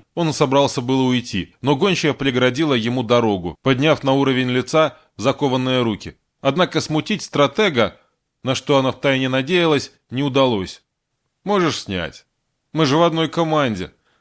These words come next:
как ни в чем не бывало, заявил он. "Мы никогда не будем в одной команде", подумала гончая,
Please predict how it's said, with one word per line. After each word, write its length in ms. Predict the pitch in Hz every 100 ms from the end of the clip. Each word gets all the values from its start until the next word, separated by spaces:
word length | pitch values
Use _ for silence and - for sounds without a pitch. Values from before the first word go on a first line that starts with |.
| _
как 180 | - 123
ни 80 | 127
в 60 | -
чем 180 | 151
не 80 | 131
бывало, 440 | 110 123 156 151 120
заявил 480 | 101 113 113 107 -
он. 240 | 101 87 - _ _ _ _ _ _ _
"Мы 160 | - 110
никогда 1200 | 113 123 151 - _ - 147 131 120 113 120 110
не 140 | 98
будем 440 | 90 95 120 101 85 _ _ _
в 80 | 98
одной 280 | 110 110
команде", 680 | 101 117 110 98 90 80 76 _ _ _ _ _ _ _
подумала 480 | - 104 120 113 107
гончая, 500 | 98 147 135 110 87